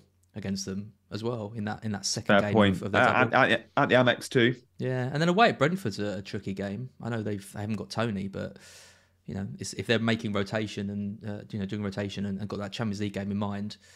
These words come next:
Speaker 1: that might be a game that Brentford look to show that they're not just the Tony show. You know, now he's been, now he's been banned. So yeah, I think we st-, I think I'm, well, I'm gonna stay away from City defence, uh, anyway. Uh, Brighton in sixth. Good defensive stats from us.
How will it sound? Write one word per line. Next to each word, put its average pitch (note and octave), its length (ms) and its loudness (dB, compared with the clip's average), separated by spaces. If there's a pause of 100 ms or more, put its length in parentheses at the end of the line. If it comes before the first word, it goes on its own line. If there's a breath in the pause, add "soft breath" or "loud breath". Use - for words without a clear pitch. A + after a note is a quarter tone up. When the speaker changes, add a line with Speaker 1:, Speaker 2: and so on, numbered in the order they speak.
(240 soft breath)
Speaker 1:
that A2+ 100 -2
might A#2 160 0
be G2+ 80 -2
a G2 60 0
game G2 180 -2
that G2+ 140 -4
Brentford G2 320 -6
look G#2 180 -8
to G2+ 320 -2 (320 soft breath)
show G#2+ 400 -2
that F#2+ 120 -6
they're G#2+ 100 -4
not A2 160 -4
just - 280 -16
the A2 100 -8
Tony A2 280 -2
show. G2 300 -8 (140)
You G2+ 100 -6
know, B2+ 140 -6 (100)
now A#2 100 -10
he's G2+ 140 -6
been, G2+ 280 -4 (920)
now B2+ 100 -2
he's G#2+ 120 -2
been G#2 120 -2
banned. G2+ 300 -4
So G2+ 260 -2 (280 loud breath)
yeah, G#2 200 6
I A#2+ 60 0
think C3 140 2
we A2+ 60 0
st-, - 220 0
I D3 60 8
think C#3 280 2
I'm, A#2+ 280 4
well, G#2+ 100 4
I'm A2 120 4
gonna G2 120 -2
stay F#2+ 160 -8
away F#2 160 -6
from F#2+ 180 -10
City F2+ 200 -10
defence, F#2+ 360 -10 (680 loud breath)
uh, F2+ 140 -2
anyway. G2+ 460 0
Uh, A#2+ 280 4
Brighton G3 460 4
in D#3+ 140 0
sixth. - 540 -2 (460)
Good D3 140 -2
defensive C#3 380 -4
stats - 520 -2
from C#3 320 -2
us. D#3 400 0